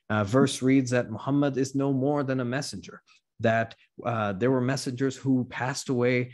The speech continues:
before him. And if he is, uh, if he dies or if he is killed, would you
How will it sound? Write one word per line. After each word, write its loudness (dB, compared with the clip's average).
before 0
him. -8
And -6
if -4
he 2
is, -4
uh, -4
if -10
he 0
dies -6
or -6
if -10
he 0
is 0
killed, -6
would 0
you 4